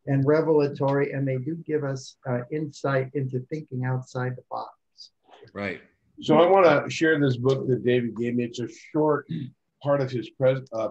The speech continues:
Speaker 3: PowerPoint, and, um, there will be no images or cameras allowed during, during his talk. Um, he has a lot of very advanced stuff that some people might want to get.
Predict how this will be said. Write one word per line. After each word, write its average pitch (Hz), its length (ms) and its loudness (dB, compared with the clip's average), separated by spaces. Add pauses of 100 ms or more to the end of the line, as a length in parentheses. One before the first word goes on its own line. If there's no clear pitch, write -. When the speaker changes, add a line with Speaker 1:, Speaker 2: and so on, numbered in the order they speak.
(120)
Speaker 3:
PowerPoint, 131 640 -4 (480)
and, 107 360 -6 (140)
um, 104 360 -4 (160)
there 123 160 -2
will 151 180 4
be 139 140 2
no 123 320 4
images 127 640 0
or 104 120 -6
cameras 113 520 -4
allowed 104 540 0 (180)
during, 107 320 -4 (640)
during 117 220 -4
his 104 260 -6
talk. 104 380 2 (540)
Um, 98 280 0 (140)
he 120 120 -4
has 131 220 4
a 110 40 -6
lot 107 220 4
of 123 160 -6
very 113 240 -2
advanced 101 520 -4
stuff 117 240 2 (120)
that 104 200 -6
some 101 440 -4 (580)
people 120 340 -2
might 104 240 0
want 107 380 -6
to - 80 -14
get. 117 400 2